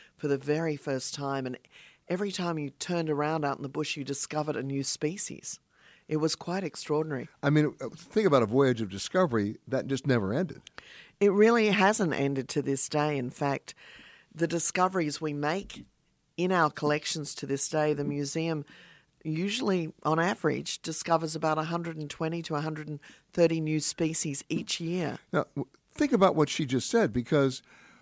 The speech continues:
Speaker 2: I'm always confronted with another figure about how many spe-, species are going extinct every year.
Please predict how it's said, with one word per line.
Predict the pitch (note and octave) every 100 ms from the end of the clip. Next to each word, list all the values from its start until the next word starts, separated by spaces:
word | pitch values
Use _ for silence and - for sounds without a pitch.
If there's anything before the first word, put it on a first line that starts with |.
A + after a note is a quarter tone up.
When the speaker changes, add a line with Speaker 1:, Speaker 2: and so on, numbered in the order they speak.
| _ _ _ -
Speaker 2:
I'm | F3+ A#3
always | E3 C3+
confronted | C#3+ A#2 D3 D3+ C#3+
with | D3+
another | D3+ G#3+ G#3
figure | B2+ G#2 G2
about | A#2+ C3+
how | F3
many | F3+ D#3+
spe-, | - - -
species | C3 - F3+ - D3
are |
going | C#3 C#3+
extinct | C3 - - A#3+ C4
every | B2 A2
year. | G#2+ A2 C3